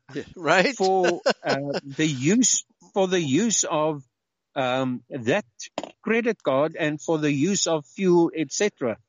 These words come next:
Speaker 1: Sure.
Speaker 2: One of my, one of my, uh, business associates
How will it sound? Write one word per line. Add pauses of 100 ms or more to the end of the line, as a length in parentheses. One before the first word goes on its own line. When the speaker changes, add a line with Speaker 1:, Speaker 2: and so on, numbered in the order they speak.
(180)
Speaker 1:
Sure.
Speaker 2:
One
of
my, (360)
one
of
my,
uh,
business
associates